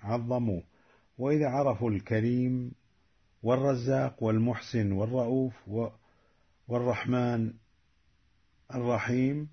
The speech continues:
أحبوه، وإذا أحبوه آمنوا به وأطاعوه وعبدوه، فرضي الله عنهم ورضوا عنه.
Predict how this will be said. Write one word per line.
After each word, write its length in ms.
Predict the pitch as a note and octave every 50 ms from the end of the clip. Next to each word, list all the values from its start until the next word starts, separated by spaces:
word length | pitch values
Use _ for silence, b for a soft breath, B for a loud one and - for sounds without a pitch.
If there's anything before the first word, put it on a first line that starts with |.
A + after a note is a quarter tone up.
| - - A#2+
أحبوه، 840 | A2 - C#3+ B2 A2+ G#2 G#2+ A2+ A2 G#2+ G#2 G#2+ A2 G#2+ A2 A2+ - b b b b b b b b -
وإذا 340 | E3 E3 D#3 C3+ A#2+ A#2+
أحبوه 640 | A2 G2 - A2+ A2 A2 A2+ A#2 A#2 A#2 A#2+ A2+ - - _ _ _ _ -
آمنوا 460 | B2+ A#2+ A2+ A2 G#2 G#2+ G#2 G#2 G2+
به 560 | F#2+ G#2 G2+ G2 A2+ A#2+ B2 B2+ C3 C3+ C#3 - _ _ _ _ _ _ -
وأطاعوه 1600 | B2 B2 A#2 G#2+ G#2 G2+ G2 F#2 F#2 - - _ B2 B2+ B2 - A#2+ G#2+ G2 G2 G#2+ G#2+ G#2+ G2+ F#2+ G#2+ A2 G#2+ G#2+ A2 A2 A2 - _ _ _ _ _ _ _ _
وعبدوه، 680 | A#2+ A#2+ A2+ G#2+ A2 A2+ G#2 G#2 G2 F2+ F#2+ F2 F2 - - _ _ _ _ _ _ _ _ _ _ _ _ _ _ _ _ _ _ _
فرضي 380 | C3+ B2 B2 C3 A#2+ A#2+ G#2+ G2
الله 320 | G2 G2 G2 F#2+ F#2 F#2
عنهم 500 | G2 A2 A#2+ A#2 B2 C3+ D3 C#3+ B2+ A#2+
ورضوا 440 | A#2 A2+ A2 A2 A2 G#2 G2 F#2 F2
عنه. 260 | F2 F2+ F2 E2+